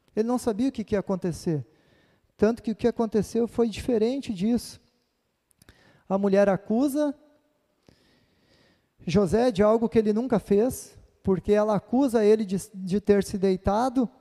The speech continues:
com ela, e José é preso. Ele regride agora. Uma obediência a Deus faz ele regredir. E aí as questões começam a vir. Assim são na nossa vida,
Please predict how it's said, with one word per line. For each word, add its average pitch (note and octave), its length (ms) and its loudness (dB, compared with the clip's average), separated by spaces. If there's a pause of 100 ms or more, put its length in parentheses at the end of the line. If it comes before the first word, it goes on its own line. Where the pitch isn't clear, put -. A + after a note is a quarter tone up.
(260)
com G#3 200 2
ela, A3 440 2 (1800)
e G#3 80 2
José G3+ 320 2
é G#3 80 4
preso. F#3+ 500 2 (840)
Ele F#3+ 200 0
regride G3 600 2
agora. D#3+ 440 -4 (840)
Uma G3+ 160 0
obediência A#3 760 2
a - 20 -2
Deus G3+ 560 0 (260)
faz G3+ 300 0
ele G#3 140 2
regredir. G3 600 0 (1160)
E G3+ 100 2
aí A#3+ 520 2
as A#3+ 160 0
questões A3 420 -2
começam G3 420 -2
a F3 60 0
vir. E3 300 -4
Assim A#3+ 260 -4
são A3+ 160 -2
na G3+ 100 -2
nossa F#3 320 -4
vida, D3+ 400 -6